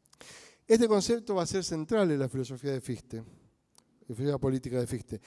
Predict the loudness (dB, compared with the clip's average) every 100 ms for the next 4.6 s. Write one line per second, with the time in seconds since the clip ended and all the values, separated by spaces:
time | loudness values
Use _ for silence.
0 | -20 -20 -8 2 4 4 4 4 4 2
1 | 4 2 4 4 4 4 4 6 4 4
2 | 6 6 4 4 4 4 2 2 2 2
3 | 2 2 2 2 2 -2 -2 2 2 2
4 | 0 2 0 2 -4